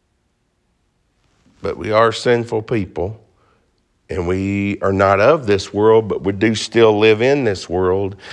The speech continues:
and we are tempted to do God's things the world's way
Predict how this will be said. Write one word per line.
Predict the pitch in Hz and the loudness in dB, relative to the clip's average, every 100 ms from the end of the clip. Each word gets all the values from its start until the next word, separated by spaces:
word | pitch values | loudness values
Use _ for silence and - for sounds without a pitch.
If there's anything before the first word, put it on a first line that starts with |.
| - - | -20 -8
and | 92 95 | -4 -2
we | 95 123 | 0 2
are | 147 | 2
tempted | 143 - 185 175 170 - 80 82 123 _ _ _ _ _ _ _ _ _ _ | 0 0 2 2 -2 -10 -10 -12 -16 _ _ _ _ _ _ _ _ _ _
to | - | -6
do | 104 117 147 117 95 92 101 98 _ _ _ _ _ - 95 | -2 2 4 2 -2 -4 -8 -14 _ _ _ _ _ -14 0
God's | 107 104 127 120 - | 4 4 2 -2 -2
things | 143 147 117 101 98 104 - - _ _ _ - | 4 4 4 2 -2 -6 -10 -20 _ _ _ -8
the | 87 | -2
world's | 87 101 101 98 - | 2 4 2 -2 -4
way | 104 92 - - | 0 2 0 -6